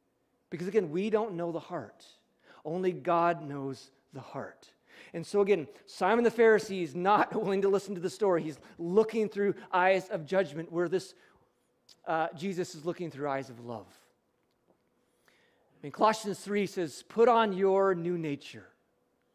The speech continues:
and be renewed as you learn to know your Creator and become like Him." In this new life, it doesn't matter if you are a Jew or a Gentile, circumcised or uncircumcised, barbaric,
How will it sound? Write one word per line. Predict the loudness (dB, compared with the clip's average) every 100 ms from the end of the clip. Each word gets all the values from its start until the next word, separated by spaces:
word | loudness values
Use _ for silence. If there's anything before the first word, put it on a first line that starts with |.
| _ _ _ _ _ -8
and | -6
be | 0 0 2 0
renewed | -2 -2 2 6 6 6 2
as | -6 -6
you | -6
learn | -4 -2 -2 -2 -6 -12 _ _ _ _ -16
to | -6
know | 0 2 2
your | 0 -2
Creator | -4 -10 -4 -4 -4 -6 -10 -14
and | -14
become | -12 -12 -8
like | -6 -8
Him." | -14 -20 _ _ _ _ _ _ _ _ -10
In | -4
this | 0 0
new | 2 4
life, | 6 6 4
it |
doesn't | -2 -2 0
matter | 2 4 2
if | -2
you | 0 2
are | 4 2
a |
Jew | -2 -4 0 0 -2 -10 _ _ _ _ _
or | -4 -2
a |
Gentile, | -2 -2 -2 -4 -6 -8 -12 _ _ _ _
circumcised | -14 -4 -2 0 -2 2 2 2 -2 -6
or | -2 0
uncircumcised, | -2 -4 -8 -10 -8 -4 -4 -6 -12 0
barbaric, | 2 6 6 8 4 0 -18